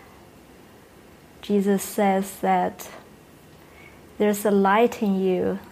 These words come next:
that can never die. You know,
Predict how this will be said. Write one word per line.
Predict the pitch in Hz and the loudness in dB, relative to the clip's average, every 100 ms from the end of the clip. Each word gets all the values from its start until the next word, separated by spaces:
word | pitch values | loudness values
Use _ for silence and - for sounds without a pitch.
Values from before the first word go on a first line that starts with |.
| - - - - - | -20 -20 -20 -20 -12
that | - 202 | -6 -4
can | - 196 | 0 0
never | 190 196 202 | 2 2 2
die. | 196 190 190 175 165 196 - - - - - - - - - - - - - - - - - - - - - - - - - - - - - - - - | 2 2 2 0 -2 -8 -14 -20 -20 -20 -20 -20 -20 -20 -20 -20 -20 -20 -20 -20 -20 -20 -20 -20 -20 -20 -20 -20 -20 -20 -20 -20 -20 -20 -20 -20 -18 -4
You | 196 | -2
know, | 190 180 185 | 0 0 -2